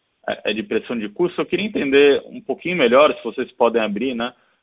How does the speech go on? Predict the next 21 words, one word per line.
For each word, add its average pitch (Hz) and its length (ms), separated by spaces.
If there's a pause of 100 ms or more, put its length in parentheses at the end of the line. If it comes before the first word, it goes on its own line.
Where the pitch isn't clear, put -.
(180)
É, - 200
como 165 240
é 185 40
que - 80
tem 180 120
rodado 147 340
a 135 40
margem 127 720
dessa 117 280
última 131 480
safra 123 340
de 110 80
lançamento 117 680
que - 60
vocês 104 300
mencionam, 113 580
né, 113 140
que 104 100
tem 110 120
puxado 107 220
pra 113 200